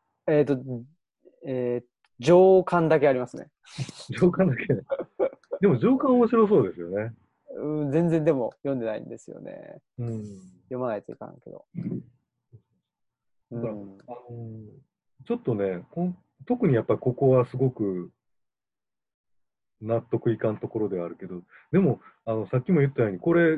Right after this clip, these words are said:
Speaker 2: 一冊でいろんなことが見通せるのはすごくいいですよね。
Speaker 1: うん。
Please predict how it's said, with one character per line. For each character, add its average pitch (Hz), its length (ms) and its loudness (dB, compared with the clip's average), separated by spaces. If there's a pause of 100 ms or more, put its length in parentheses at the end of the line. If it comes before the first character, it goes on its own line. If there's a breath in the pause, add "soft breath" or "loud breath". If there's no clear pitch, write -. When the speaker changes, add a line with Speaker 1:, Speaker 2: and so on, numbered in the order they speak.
(120)
Speaker 2:
一 135 160 -4
冊 185 300 -4
で 92 320 0 (720)
い 117 100 -6
ろ 139 140 2
ん 147 60 0
な 120 100 0
こ - 140 -10
と 87 180 -6
が 85 260 -8 (760)
見 95 100 -16
通 104 240 -4
せ 104 100 -4
る 98 80 -6
の 87 100 -8
は 80 80 -16
す - 100 -16
ご 131 100 0
く 104 180 -6
い 87 260 -8
い 85 80 -16 (400)
で 82 120 -16
す - 120 -20
よ 78 80 -20
ね。 107 180 -18 (280)
Speaker 1:
う 143 80 -6
ん。 120 340 -8